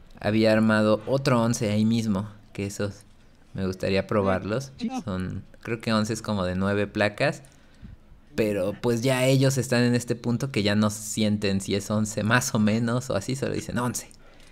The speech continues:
Speaker 1: Entonces pues tenemos que ir a darle para encontrarle el grado exacto, nosotros que andamos más por esos grados, con el feeling e-, exacto.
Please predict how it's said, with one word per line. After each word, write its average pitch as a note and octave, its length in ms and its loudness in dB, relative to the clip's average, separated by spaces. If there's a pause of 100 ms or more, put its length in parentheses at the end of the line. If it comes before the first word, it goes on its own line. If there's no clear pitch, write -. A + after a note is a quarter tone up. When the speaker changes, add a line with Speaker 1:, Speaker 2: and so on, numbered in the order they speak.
(280)
Speaker 1:
Entonces - 640 -8
pues - 180 -16
tenemos G1+ 400 -8
que - 140 -10
ir G#2+ 80 -2
a F#2 80 0
darle G2 280 -4
para - 360 -4 (140)
encontrarle G#2+ 640 2
el G#2 100 2
grado G2 300 4
exacto, - 520 -4
nosotros F#2+ 540 -8
que - 80 -10
andamos F#2+ 400 -6
más F#2 300 -6
por E2+ 260 -4
esos - 460 -10 (560)
grados, - 480 -8 (200)
con - 160 -8
el G2 140 -6
feeling - 480 -8
e-, G2 280 -12
exacto. - 520 -8